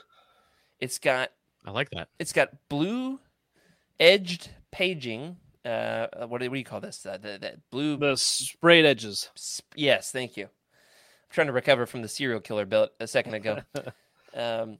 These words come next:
Speaker 1: it, it's numbered to only five hundred copies. It's got cover foiling. Um, it's, it's signed by Tim Leben. They are currently up for pre-order on the Inkstone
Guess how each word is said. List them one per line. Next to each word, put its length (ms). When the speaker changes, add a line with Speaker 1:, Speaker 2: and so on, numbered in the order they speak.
Speaker 1:
it, 140
it's 220
numbered 320
to 80
only 200
five 300
hundred 420
copies. 760
It's 200
got 300
cover 380
foiling. 800
Um, 320
it's, 300
it's 180
signed 520
by 140
Tim 300
Leben. 520
They 200
are 180
currently 540
up 180
for 140
pre-order 680
on 480
the 480
Inkstone 720